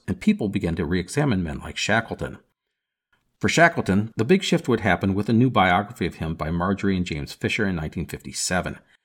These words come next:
But even more important was the nineteen fifty-nine book, Endurance, Shackleton's Incredible Voyage, by American journalist Alfred Lansing. Lansing, a Purple Heart recipient in World War Two,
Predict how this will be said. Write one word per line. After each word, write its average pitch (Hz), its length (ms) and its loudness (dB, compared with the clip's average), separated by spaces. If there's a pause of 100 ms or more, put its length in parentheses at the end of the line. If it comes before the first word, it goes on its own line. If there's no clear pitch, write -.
(280)
But 101 120 0
even 156 220 6
more 151 200 4
important 101 400 2
was 95 120 -2
the 98 80 -4
nineteen 90 320 0
fifty-nine 95 640 0
book, 78 260 -8 (220)
Endurance, 90 640 0
Shackleton's 82 560 -4
Incredible 85 500 -2
Voyage, 76 440 -4 (360)
by - 100 -4
American 90 460 4
journalist 90 480 2
Alfred 71 320 -4 (100)
Lansing. 80 440 -4 (640)
Lansing, 120 460 2
a 107 60 -12
Purple 73 300 -4
Heart - 280 0
recipient 76 500 -4
in 90 120 -4
World 78 180 -10
War 69 140 -8 (100)
Two, 95 400 2